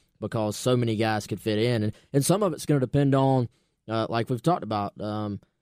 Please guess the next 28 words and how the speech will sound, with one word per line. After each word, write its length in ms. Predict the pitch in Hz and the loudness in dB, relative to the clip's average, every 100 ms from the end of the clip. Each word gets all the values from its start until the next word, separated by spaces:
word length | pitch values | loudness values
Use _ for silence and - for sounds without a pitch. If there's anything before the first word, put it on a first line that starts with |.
| _ _ - - _ | _ _ -20 -20 _
matchup, 560 | - 110 117 - 139 165 | -4 -2 -2 0 0 0
who 60 | 135 | 0
you 160 | 127 | 2
facing 380 | 120 123 117 117 | 0 0 0 0
that 200 | 113 110 | -2 -2
week, 460 | 92 107 160 - - _ | -4 -2 -4 -6 -20 _
and, 460 | 120 123 123 120 113 | -4 0 0 0 0
uh, 280 | 113 107 104 | 0 0 -4
you 140 | 113 | -4
know, 200 | 110 101 - | -4 -4 -6
what 440 | - 50 - 120 - | -16 -14 0 0 0
formation 500 | 127 123 135 135 139 | 0 2 2 2 2
are 40 | |
you 180 | 131 131 | 4 4
in? 140 | 131 | 4
Are 40 | 110 | 2
you 140 | 92 | -2
a 40 | |
three-man, 540 | 95 143 151 139 135 123 | 0 4 4 6 4 2
four-man? 560 | 135 135 131 131 127 - - _ | 4 4 4 2 0 -4 -14 _
Um, 260 | - 107 98 | -4 -2 -2
is 100 | 98 | 0
this, 220 | 113 - | -2 0
like, 220 | 107 98 | -2 -2
a, 220 | 92 85 - _ _ | -4 -6 -10 _ _
a 80 | - | -10
power 440 | - 120 117 117 113 | -2 0 2 2 0
run 500 | 110 123 127 120 | 0 0 0 -2